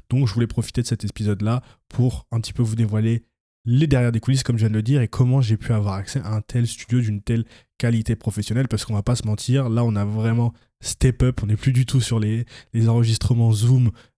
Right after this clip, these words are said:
euh, qu'on pouvait avoir sur les derniers, enfin, sur les cinquante premiers épisodes. On est vraiment sur un studio de podcast professionnel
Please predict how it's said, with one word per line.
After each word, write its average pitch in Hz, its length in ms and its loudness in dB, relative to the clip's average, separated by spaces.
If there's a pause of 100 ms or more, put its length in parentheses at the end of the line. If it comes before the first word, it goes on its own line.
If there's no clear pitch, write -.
(120)
euh, 104 240 0
qu'on - 160 -8
pouvait 113 180 -2
avoir 107 220 0
sur - 120 -4
les 101 120 -2
derniers, 98 480 -4
enfin, 85 340 -10
sur - 140 -10
les 92 240 -6
cinquante 110 320 -4
premiers 104 240 -4
épisodes. 127 360 -2
On 110 80 -2
est 107 80 0
vraiment 113 220 0
sur - 160 -4
un 98 80 0
studio 110 380 -4 (440)
de 156 120 2
podcast 117 640 -4
professionnel 117 800 -2